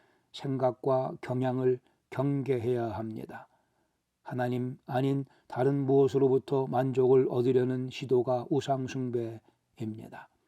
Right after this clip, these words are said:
이 시간 자신을 살피면서 감옥에 갇혀 있지 않다는 사실을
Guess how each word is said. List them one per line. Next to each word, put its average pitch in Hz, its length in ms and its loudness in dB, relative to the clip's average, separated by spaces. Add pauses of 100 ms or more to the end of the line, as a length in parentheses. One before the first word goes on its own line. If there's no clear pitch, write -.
(120)
이 117 120 -10
시간 120 400 -4 (320)
자신을 127 600 -2
살피면서 127 800 -4 (500)
감옥에 113 440 -4
갇혀 120 340 -2
있지 127 300 0
않다는 135 500 -2
사실을 117 500 -4